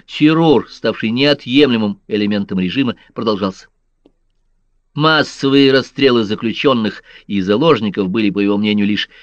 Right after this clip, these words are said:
наиболее яркими объектами на мрачном небосклоне террора, нависшем над революционной землёй. Они были его кульминацией, его апофеозом. Террор вовсе не отдельная акция,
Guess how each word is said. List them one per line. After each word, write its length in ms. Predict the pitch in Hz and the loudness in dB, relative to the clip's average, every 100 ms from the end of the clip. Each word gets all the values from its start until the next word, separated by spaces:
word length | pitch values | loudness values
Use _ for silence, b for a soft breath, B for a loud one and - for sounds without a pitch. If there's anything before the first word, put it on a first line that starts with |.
| B | B
наиболее 480 | 123 127 127 123 123 | -2 0 2 2 0
яркими 580 | 117 135 123 - 120 117 | 0 0 -2 -4 -2 -2
объектами 600 | 113 101 117 - 107 101 B B | -2 -2 -2 0 -4 -4 B B
на 220 | 107 107 | -2 0
мрачном 540 | 107 117 135 - 143 131 | 2 0 0 -4 -4 -4
небосклоне 540 | 123 113 - 113 113 | -6 -8 -8 -6 -8
террора, 420 | - 113 107 98 B B | -6 0 0 0 B B
нависшем 580 | 98 98 98 113 - 104 | -4 0 0 0 -2 -6
над 140 | 107 | -6
революционной 540 | 95 98 101 - 101 101 | -6 -8 -8 -6 -6 -6
землёй. 320 | 95 98 98 _ _ _ _ _ | -6 -6 -6 _ _ _ _ _
Они 160 | 113 98 | -8 -4
были 120 | 98 | -2
его 160 | 98 | -2
кульминацией, 960 | 95 110 104 104 107 131 143 - 139 135 | -4 -4 -2 0 0 -2 -4 -8 -12 -12
его 220 | - 95 | -12 -8
апофеозом. 540 | 98 92 - 101 98 - _ _ _ _ _ _ _ _ _ _ _ _ | -8 -8 -8 -8 -8 -12 _ _ _ _ _ _ _ _ _ _ _ _
Террор 640 | - 214 247 208 165 139 123 | -4 0 4 6 6 4 2
вовсе 480 | 120 120 - 123 | 0 -2 -2 -2
не 140 | 131 214 | 0 0
отдельная 920 | 196 101 92 107 110 120 143 151 175 | 0 -2 -2 0 2 0 0 2 0
акция, 440 | 170 - - 101 | -2 -6 -10 -10